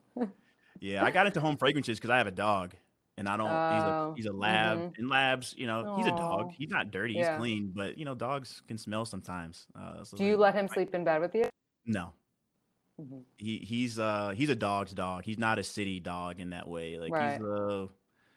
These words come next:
Speaker 2: you know, for the sake of my building, he's fifty pounds, but he's, he's a big dog. Um,
Speaker 1: Yeah.
Speaker 2: he's a big dog, and he's big, he slobbers and hair.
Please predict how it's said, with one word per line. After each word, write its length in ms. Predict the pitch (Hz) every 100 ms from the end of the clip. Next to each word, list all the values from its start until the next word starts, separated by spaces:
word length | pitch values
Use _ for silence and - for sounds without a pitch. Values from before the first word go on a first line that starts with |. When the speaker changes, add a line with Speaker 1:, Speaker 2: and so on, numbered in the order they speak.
| _ _
Speaker 2:
you 120 | 110
know, 140 | 87 87
for 120 | 101
the 60 | 95
sake 240 | - 123
of 60 | 101
my 100 | 92
building, 320 | 101 95 92
he's 160 | 92 -
fifty 300 | 110 - 95
pounds, 500 | 101 92 87 85 85
but 120 | 92
he's, 340 | 98 104 98
he's 180 | 104 104
a 40 | 92
big 220 | 95 87
dog. 340 | 85 82 - _ _ _ _
Um, 480 | 92 92 82 - -
Speaker 1:
Yeah. 140 | - -
Speaker 2:
he's 140 | 107
a 60 | 107
big 260 | 113 147 120
dog, 520 | 117 113 113 113 110
and 560 | 101 101 101 98 98 98
he's 160 | 104 95
big, 280 | 120 120
he 100 | 113
slobbers 720 | 95 110 113 107 110 107 104 98
and 420 | 95 92 90 87 - _ _ _ _ _ _ - _ _ _ _ _ _ _
hair. 800 | 120 113 107 104 104 101 98